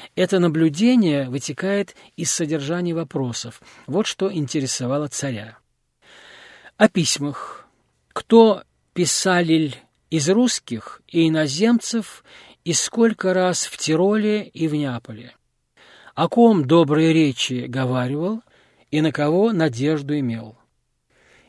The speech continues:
Из архиереев кого хвалил и что про кого говаривал? Как у матери был, что он говорил, драл ли какие письма?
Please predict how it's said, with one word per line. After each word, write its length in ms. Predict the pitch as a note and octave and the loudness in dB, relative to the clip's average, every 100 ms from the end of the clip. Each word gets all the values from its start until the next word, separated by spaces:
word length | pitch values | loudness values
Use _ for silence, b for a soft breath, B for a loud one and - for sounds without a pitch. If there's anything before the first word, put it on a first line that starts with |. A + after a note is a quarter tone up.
| b | b
Из 260 | G3+ F#3+ E3+ | 2 2 2
архиереев 800 | - F#3 E3+ F#3+ F#3+ B3 B3 - - | 2 2 4 4 6 6 4 0 0
кого 280 | E3 F3 | 2 2
хвалил 640 | D3+ D#3+ D3+ D3 F#3+ B3 A#3+ b b b | 2 0 0 2 2 0 -6 b b b
и 120 | F#3 D#3 | -2 0
что 300 | - A3+ A3+ | 6 6 6
про 200 | F3 D#3 | 2 -2
кого 500 | D#3 D3 E3 F#3+ - | -2 0 0 -2 -4
говаривал? 760 | C3+ D#3 C3+ A#2+ A#2 A#2 A#2+ - _ _ _ _ b b b b | -6 -4 -2 -4 -4 -8 -12 -18 _ _ _ _ b b b b
Как 280 | G3+ A3+ G3 | 4 4 6
у 80 | |
матери 640 | A3 G3+ F3 D3 E3+ D#3+ D#3+ | 8 8 8 4 2 2 2
был, 440 | C#3 D#3+ E3 D#3 C#3+ _ _ - | 2 2 0 -4 -12 _ _ -14
что 360 | - - G3 | -10 0 2
он 120 | G#3 G3+ | 4 2
говорил, 640 | F3+ F3 D3 C3 C3+ - _ _ _ - | 2 2 0 -2 -6 -12 _ _ _ -8
драл 460 | C3 D#3 E3 F3 | -2 2 4 4
ли 120 | F#3+ G3+ | 4 2
какие 420 | F#3 - D#3+ E3 | -2 -2 -4 -4
письма? 600 | - B2 - A#2+ A#2+ | -4 -6 -6 -10 -14